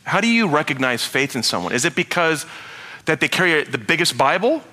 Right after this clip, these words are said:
Is it like, "Okay, whose Bible weighs more?" <laughs> I mean,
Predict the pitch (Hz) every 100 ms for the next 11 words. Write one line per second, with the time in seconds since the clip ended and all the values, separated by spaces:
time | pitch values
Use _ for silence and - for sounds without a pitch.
0 | - - 143 175 156 156 170 190 247 -
1 | 185 240 208 359 269 254 277 277 262 381
2 | 190 107 - - - - - - - -
3 | - - - 170 185 160 190 165 147